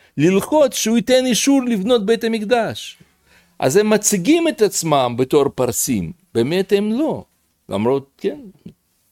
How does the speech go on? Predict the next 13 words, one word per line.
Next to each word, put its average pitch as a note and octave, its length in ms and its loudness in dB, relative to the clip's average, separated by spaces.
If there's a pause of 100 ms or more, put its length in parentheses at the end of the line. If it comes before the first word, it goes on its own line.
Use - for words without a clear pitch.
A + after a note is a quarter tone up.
(440)
כמו A#3 220 -4
קושניר C3+ 500 -6
היום. G#2 280 -8 (1900)
הוא A3+ 300 0
מראה E3 380 -2
את - 100 -6
עצמו B2+ 760 -4
כאילו C3 260 -2
הוא A2+ 220 -2
שם, G2+ 460 -8
אה, G2 300 -10 (100)
חבר G2+ 320 -4
של F2+ 400 -6